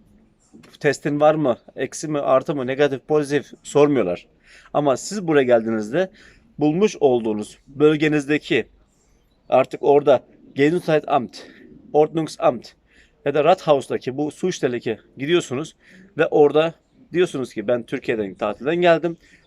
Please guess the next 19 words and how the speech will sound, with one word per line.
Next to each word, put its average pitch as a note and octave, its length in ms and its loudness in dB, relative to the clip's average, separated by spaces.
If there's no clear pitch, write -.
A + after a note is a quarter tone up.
testim A#2+ 500 -4
burada, E3+ 400 0
herhangi B2+ 340 -2
bir A#2+ 40 -8
sıkıntım A2+ 420 -10
yok, E3+ 180 -4
negatif B2 400 -6
olarak G#2+ 180 -2
zaten A2+ 280 -6
burada A2+ 160 -4
olduğu G2+ 260 -6
belirlenmiştir." C3+ 680 -6
Ve D#3 100 0
bu G3+ 100 0
şekilde C3+ 520 -4
bunu D3+ 160 0
orada C#3+ 340 -2
belirtmeniz C#3+ 380 -4
gerekiyor. C3 460 -2